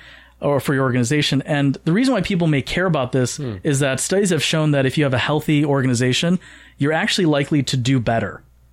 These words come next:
Speaker 1: Like, financial performance wise, you're much more likely to be profitable and, um, do very well financially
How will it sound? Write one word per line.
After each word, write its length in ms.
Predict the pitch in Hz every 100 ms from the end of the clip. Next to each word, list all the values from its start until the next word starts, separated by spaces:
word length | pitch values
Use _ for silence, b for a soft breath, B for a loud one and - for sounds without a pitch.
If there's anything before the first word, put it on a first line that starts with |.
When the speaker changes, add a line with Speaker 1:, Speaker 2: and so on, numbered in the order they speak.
| _ -
Speaker 1:
Like, 180 | 143 -
financial 460 | - 151 156 147
performance 520 | 123 127 147 135 123 -
wise, 240 | 117 113
you're 220 | 127 135 -
much 360 | 156 139 156 -
more 100 | 139
likely 240 | 131 139 131
to 40 |
be 80 | 117
profitable 760 | - 131 120 131 120 127 123 B B B
and, 440 | - 123 120 117 113 -
um, 320 | 113 113 117 -
do 220 | 127 139
very 240 | 127 135 127
well 240 | 123 120
financially 720 | - 117 123 135 - 110 107